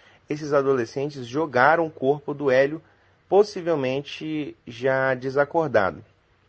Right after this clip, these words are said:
Ontem saiu a, o laudo do corpo, né, do, da vítima, dizendo que realmente ele tinha morrido ali por enforcamento. Essa era a versão que tinha sido dada por um dos adolescentes, né, que ele tinha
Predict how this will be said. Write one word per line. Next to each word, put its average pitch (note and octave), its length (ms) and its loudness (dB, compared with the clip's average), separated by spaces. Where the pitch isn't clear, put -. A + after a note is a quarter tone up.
Ontem D3 360 2
saiu A#2+ 440 0
a, G#2 540 0
o A#2 100 -4
laudo A#2 540 2
do G#2 180 -12
corpo, C#3 440 -6
né, A2 400 -6
do, F#2+ 240 -8
da F#2 160 -4
vítima, A#2 480 -12
dizendo C#3 380 -6
que C#3+ 140 -8
realmente C#3+ 500 -4
ele C3+ 100 -2
tinha C3+ 240 -4
morrido B2+ 400 -2
ali A#2 140 -2
por B2+ 240 0
enforcamento. B2+ 880 -4
Essa D3+ 280 0
era D#3 100 2
a - 20 2
versão B2+ 380 -4
que B2+ 140 -14
tinha A2+ 240 -10
sido - 260 -10
dada G#2 300 0
por G2+ 260 -4
um D3+ 140 -4
dos D#3 180 -6
adolescentes, A2+ 800 -6
né, G#2+ 160 -4
que A2+ 160 -8
ele G#2 140 -2
tinha G#2 300 -6